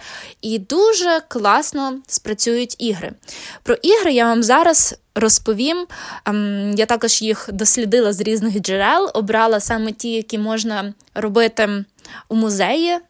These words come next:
де є певні обмеження, потрібно бути тихо, не можна, е, бризкати фарбами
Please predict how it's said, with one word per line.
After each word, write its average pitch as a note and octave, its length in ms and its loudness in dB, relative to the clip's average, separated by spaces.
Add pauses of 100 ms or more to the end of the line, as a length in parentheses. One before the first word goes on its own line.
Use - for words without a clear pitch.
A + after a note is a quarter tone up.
(140)
де G3+ 420 0
є G3 160 -4
певні G#3 380 -4
обмеження, G3 720 -4
потрібно F#3+ 380 -4
бути F3+ 240 -6
тихо, C#4+ 520 2
не A3 120 2
можна, G3 540 0 (240)
е, G3+ 160 -4
бризкати A3 520 -2
фарбами D4+ 680 2